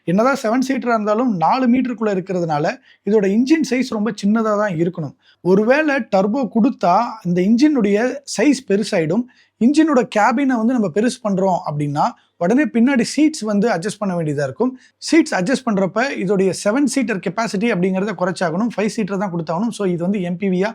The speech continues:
மாறாது. அதனால தான் இன்னுமே இவங்க டர்போ கொடுக்கல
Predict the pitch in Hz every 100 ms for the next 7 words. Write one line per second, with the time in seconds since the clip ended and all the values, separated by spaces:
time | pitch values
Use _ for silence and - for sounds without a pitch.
0 | _ _ _ - 165 175 151 147 _ _
1 | - 262 285 285 269 240 269 277 247 214
2 | 196 262 302 - - 185 208 247 247 226
3 | 254